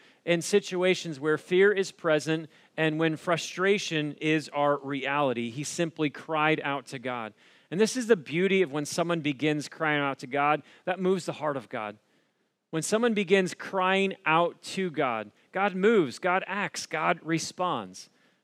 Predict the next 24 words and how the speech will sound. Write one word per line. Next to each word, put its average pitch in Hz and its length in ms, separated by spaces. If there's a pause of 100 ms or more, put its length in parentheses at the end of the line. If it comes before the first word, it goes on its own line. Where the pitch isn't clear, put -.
But 190 120
as 196 200
you 196 440 (180)
walk 208 340
through 226 200
the 190 100
story 214 420
of 151 80
Scripture, 156 720 (240)
I 220 140
can't 277 340
find 214 440
one 226 220
instance 165 800 (300)
where 185 180
someone 240 480
who 185 200
was 180 160
complaining 165 800 (180)
moved 190 520
the 175 120
heart 180 520
of 139 180
God, 135 440